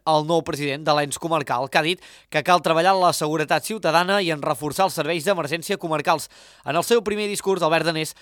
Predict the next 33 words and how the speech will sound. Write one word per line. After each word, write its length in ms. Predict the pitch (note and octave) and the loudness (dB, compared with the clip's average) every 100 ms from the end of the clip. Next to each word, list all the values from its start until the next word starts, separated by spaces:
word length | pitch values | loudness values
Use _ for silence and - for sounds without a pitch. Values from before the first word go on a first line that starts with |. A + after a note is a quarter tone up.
| - - | -20 -4
ha 200 | C3 C3+ | 2 2
assenyalat 560 | C3+ D3 D3 F#3 G#3+ - | 2 -2 2 2 2 2
que 160 | D3+ | 2
aquests 460 | - D3+ D#3+ - - | 2 0 -2 -4 -12
són 280 | - D3+ C#3 | -10 -8 -2
dos 160 | F#3 D#3+ | 0 2
dels 80 | D3+ | 2
reptes, 480 | D#3 C3+ A#2+ - | 0 -4 -8 -8
però 240 | - C3+ - | -4 -2 -2
n'hi 140 | D3 | -2
ha 80 | E3 | -2
molts 240 | E3+ C#3 C#3+ | -2 -2 -4
més 300 | C#3+ A#2 - | -6 -8 -8
que 180 | C3 | -6
s'hauran 400 | B2+ C3+ C#3 C#3+ - - - | -4 -2 -2 -2 -8 -20 -14
de 220 | C3 E3 | -2 0
treballar 380 | D#3 D3+ C#3 C#3+ | 0 -2 -2 -4
sempre 380 | D#3 C#3 D3 D#3 | -4 -4 0 0
des 160 | C#3+ C#3 | 0 -4
del 100 | B2+ | -6
consens 460 | C#3 C3 C#3+ C#3+ - _ - | -6 -6 -6 -8 -18 _ -4
i 80 | G#3 | 0
l'entesa, 560 | E3+ C3+ E3 C#3+ B2 | 0 0 -2 -2 -4
perquè, 400 | - B2 C3+ C3 | -6 -6 -4 -4
segons 340 | - C3+ D3 D3+ | -4 -4 -2 0
ha 80 | |
dit, 160 | E3 D3 _ _ - | 0 -2 _ _ -4
al 160 | B2+ C3+ | -4 -2
Consell 380 | E3 F3+ G3 - - | -2 0 -2 -2 -2
han 160 | G3+ | -2
d'haver-hi 380 | C#3 C3+ F3+ A3 _ | -2 0 0 -2 _
grans 320 | B2 F3 F#3 | 0 0 2
acords. 380 | G3+ - - | -4 -6 -16